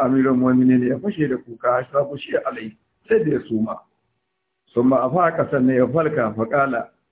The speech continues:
"Intaliq bina," yace, "Mu tahi, wa mu tahi, fa wallahi ma alama ahadan an ama mimman sara fi hadhihi al-qubur." Na rance da Allah, babu wani adda, wanda Allah ya wa ni'ima kamar wanda Allah ya kasance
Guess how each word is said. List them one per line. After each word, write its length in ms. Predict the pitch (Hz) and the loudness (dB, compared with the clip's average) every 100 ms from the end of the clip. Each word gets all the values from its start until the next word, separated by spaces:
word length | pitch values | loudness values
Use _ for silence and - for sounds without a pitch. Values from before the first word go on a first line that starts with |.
| _ | _
"Intaliq 480 | 117 123 180 170 165 | -6 0 0 0 0
bina," 360 | 151 131 113 - _ _ _ - | 0 0 -4 -10 _ _ _ -2
yace, 320 | 135 - 120 | -2 0 -2
"Mu 140 | 117 | 0
tahi, 440 | 123 143 185 165 - _ _ _ _ _ _ | 0 0 0 -6 -16 _ _ _ _ _ _
wa 100 | 135 | -2
mu 120 | 170 | 0
tahi, 520 | 156 147 175 185 - _ _ _ _ | 2 2 0 -2 -10 _ _ _ _
fa 60 | 131 | -2
wallahi 640 | 131 123 151 165 151 120 - 131 | 0 0 2 2 2 -4 -6 -2
ma 380 | 151 185 165 | 2 2 2
alama 260 | 160 160 151 147 | 2 0 -2 -2
ahadan 520 | 139 - 151 143 - _ _ _ | 0 0 0 -2 -8 _ _ _
an 160 | 147 151 | -4 0
ama 480 | 151 147 143 139 - | 0 2 0 -2 0
mimman 400 | 139 135 143 139 - | 2 4 2 0 0
sara 260 | 143 139 127 | 2 2 2
fi 120 | 131 | 2
hadhihi 360 | 135 131 131 120 | 2 0 0 0
al-qubur." 400 | 135 117 117 117 | -2 -2 -2 -2
Na 180 | 127 185 | 0 0
rance 340 | 175 175 165 156 | 0 -2 -2 0
da 160 | 139 | 0
Allah, 340 | 135 127 117 - _ _ _ _ | 0 -2 -4 -8 _ _ _ _
babu 360 | 147 139 151 147 | -4 0 2 2
wani 200 | 151 160 | 2 0
adda, 420 | 160 156 151 147 | 0 -2 0 0
wanda 340 | 135 156 151 139 | 0 2 0 2
Allah 180 | 156 | 4
ya 80 | 143 | 4
wa 160 | 143 135 | 4 0
ni'ima 360 | 139 139 139 | -2 0 0
kamar 260 | 127 135 139 | 0 0 2
wanda 280 | 147 143 131 | 2 0 -2
Allah 220 | 131 139 127 | 0 0 -2
ya 80 | 127 - | -2 -4
kasance 540 | 143 139 113 123 123 | -6 -4 -10 -8 -8